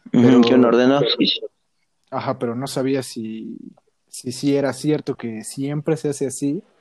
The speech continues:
Speaker 2: o es por pura, puro choro, pues.
Speaker 1: No, pero es, es que yo, lo que yo sé es que siempre se debe de ser, de,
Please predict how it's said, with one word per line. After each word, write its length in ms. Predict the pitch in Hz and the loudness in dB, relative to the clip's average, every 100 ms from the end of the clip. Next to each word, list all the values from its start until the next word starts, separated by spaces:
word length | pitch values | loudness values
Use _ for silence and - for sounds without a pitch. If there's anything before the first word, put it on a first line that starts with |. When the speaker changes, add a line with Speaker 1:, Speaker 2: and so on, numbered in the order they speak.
| _ _ _ _ _ - | _ _ _ _ _ -14
Speaker 2:
o 240 | 117 120 | -6 -2
es 220 | 123 123 | -2 -6
por 300 | - - 110 | -14 -10 -10
pura, 680 | - 120 110 95 90 67 - _ _ _ _ _ _ _ _ _ _ _ _ - _ | -8 -6 -6 -6 -10 -14 -18 _ _ _ _ _ _ _ _ _ _ _ _ -18 _
puro 180 | 175 160 | 0 0
choro, 340 | - 143 101 | 0 -4 -6
pues. 200 | - 92 - _ _ _ _ _ _ _ _ _ _ _ _ _ _ _ _ _ _ _ - | -10 -16 -18 _ _ _ _ _ _ _ _ _ _ _ _ _ _ _ _ _ _ _ -2
Speaker 1:
No, 340 | - 160 202 214 | 4 6 4 6
pero 220 | 147 151 | 6 4
es, 180 | 147 - | 2 0
es 180 | - | 0
que 100 | - - | 0 0
yo, 380 | 143 151 143 127 | 4 6 6 4
lo 140 | - 107 | 2 -2
que 140 | 123 | 2
yo 120 | 120 | 2
sé 240 | 131 113 120 | 4 2 2
es 120 | 120 | 0
que 500 | - 78 78 73 - - _ _ _ _ | 0 2 2 2 -2 -8 _ _ _ _
siempre 320 | - 120 120 | 0 0 2
se 80 | 123 | 2
debe 200 | 78 82 | 2 2
de 100 | 65 | 0
ser, 200 | 87 98 - - | -2 -4 -6 -14
de, 640 | - 90 85 71 - - | -2 0 2 0 -2 -6